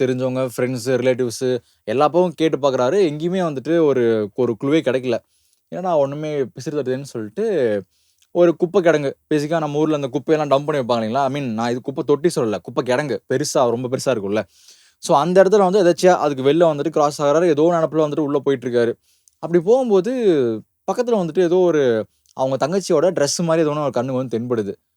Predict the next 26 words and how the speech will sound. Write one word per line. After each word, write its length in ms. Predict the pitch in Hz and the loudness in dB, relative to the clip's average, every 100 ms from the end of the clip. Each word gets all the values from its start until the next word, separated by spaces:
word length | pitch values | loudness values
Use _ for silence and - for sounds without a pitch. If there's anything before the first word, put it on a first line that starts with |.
| _ _ | _ _
"இது 200 | 165 165 | -8 -6
என்னது 140 | 214 | -4
இது, 140 | 185 151 | -6 -6
நம்ம 440 | 135 127 123 117 | -8 -6 -6 -6
தங்கச்சி 280 | 110 151 175 | -8 -10 -8
ட்ரெஸ் 240 | 139 135 | -6 -6
மாதிரி 280 | 139 139 131 | -6 -6 -6
இருக்கேன்னு" 60 | 139 | -10
சொல்லிட்டு 440 | 127 117 117 175 | -8 -8 -4 -4
போய் 200 | - 156 139 | -2 -2 0
பார்க்கறாரு. 580 | 135 139 139 123 127 135 - _ _ - | -2 0 0 0 0 -2 -6 _ _ -10
கொஞ்சம் 220 | 151 143 | -2 0
அதை 140 | 131 | 0
வந்துட்டு 320 | 120 120 139 | 0 -2 -2
டிக் 260 | 127 120 156 | -2 -6 -4
பண்றாரு, 280 | 143 123 127 | 0 2 2
கொஞ்சம் 240 | 127 120 | 0 -2
இழுத்து 240 | 127 139 139 | -2 -4 -4
பார்க்கறாரு. 360 | 131 117 120 131 | -4 -2 -4 -4
பார்த்தா 520 | 127 131 202 214 185 | -6 -6 -6 -4 0
அந்த 300 | 135 123 113 113 | 0 0 -4 -4
ஹேரு 320 | 123 135 135 | -4 -2 0
கொஞ்சம் 420 | 131 131 123 117 110 _ _ | -2 -4 -4 -4 -6 _ _
அந்த 160 | - 123 | -10 -2
இதெல்லாம் 260 | 131 147 | 0 2
வருது. 260 | 131 120 160 | 2 2 0